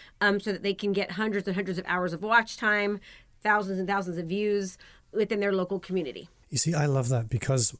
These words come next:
Speaker 2: the one thing about the property industry, as we call it in the U K, you, you call it the real estate industry, is it's super competitive.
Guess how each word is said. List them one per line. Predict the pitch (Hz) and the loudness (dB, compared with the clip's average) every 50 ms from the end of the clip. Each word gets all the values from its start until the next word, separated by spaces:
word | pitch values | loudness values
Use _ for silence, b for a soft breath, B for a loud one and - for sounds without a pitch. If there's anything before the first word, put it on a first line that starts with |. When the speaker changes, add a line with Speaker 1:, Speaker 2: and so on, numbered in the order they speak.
| - _ _ _ _ - - - - - - - | -12 _ _ _ _ -20 -20 -20 -20 -20 -6 -2
Speaker 2:
the | 127 | 0
one | 123 147 170 | 2 2 2
thing | 160 - 175 165 | 2 2 2 2
about | 147 135 135 135 | 2 2 0 0
the | - 113 | -2 -2
property | - - 131 131 - - - - 131 123 117 | 0 0 0 2 2 0 0 2 4 4 4
industry, | 113 110 117 110 - - 117 107 | 4 2 2 0 2 2 2 2
as | 110 101 120 | 4 4 2
we | 127 | 2
call | - - 127 120 117 | 2 2 2 2 2
it | 120 117 - _ _ _ _ _ _ - | 0 -2 -6 _ _ _ _ _ _ 0
in | 123 117 107 110 | 0 2 4 4
the | 110 | 4
U | 104 110 110 | 4 4 2
K, | 107 - - 113 107 | 2 2 2 2 2
you, | 110 113 123 | 2 2 2
you | 120 127 113 117 - | 2 2 2 2 2
call | - 123 113 | 2 0 0
it | 117 110 | 0 2
the | - 107 | 2 2
real | 104 110 113 110 | 4 4 4 4
estate | 110 98 - - 117 107 | 4 2 2 2 0 2
industry, | 117 110 107 110 101 - - 110 104 - B B B B B B B B B B B B B - | 2 4 4 2 2 0 -2 -8 -10 -12 B B B B B B B B B B B B B -2
is | - 127 117 107 | 0 2 4 4
it's | 113 107 - - | 4 4 4 2
super | - - 120 104 - 104 | 2 2 2 2 2 0
competitive. | - - 101 - - 107 - - 101 - - 101 98 - - | 0 0 0 2 2 0 0 -2 -6 -8 -8 -10 -10 -12 -16